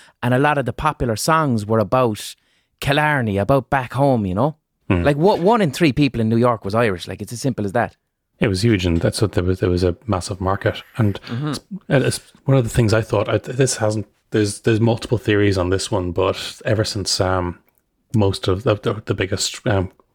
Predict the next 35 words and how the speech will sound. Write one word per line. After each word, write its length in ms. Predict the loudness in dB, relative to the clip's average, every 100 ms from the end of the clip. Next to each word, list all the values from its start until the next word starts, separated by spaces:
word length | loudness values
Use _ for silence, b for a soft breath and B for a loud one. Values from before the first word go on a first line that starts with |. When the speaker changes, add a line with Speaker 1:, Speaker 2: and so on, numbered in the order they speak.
| _
Speaker 2:
pop 220 | -2 0 2
music 240 | 0 0
factory 380 | -2 -6 -4 -4
in 60 |
the 60 | -2
world 360 | 2 2 0 -2
happened 240 | -8 -4
to 40 |
be 60 | -2
in 60 | -2
Stockholm, 580 | -2 -4 0 -2 -2 -6 B B B -2
like, 260 | -2 -2 -8
m-, 280 | -6 -4 -4
w-, 140 | -8 0
and 200 | 0 0 -6 -8
the 180 | -2 2
way 200 | 2 0
pop 240 | -2 -6
singers 220 | -2 0 0
say 120 | 0
"may" 480 | 0 0 0 2 0
instead 300 | 0 0 2
of 80 |
"me," 280 | 2 2 0 -4 -6
like, 120 | -4
that's 160 | -4 -2
how 100 | 0
they 100 | 0
say 180 | 2
Speaker 1:
Yeah. 180 | 0 -2 -4
Speaker 2:
"me" 240 | 0 2 2
in 120 | 0
Swedish. 580 | 0 -2 -2 -6 -8 -10 _ _ _ _ _ _ _ B B B _ _ -4
Speaker 1:
Very 440 | 0 2 4 2
good. 340 | 2 0 0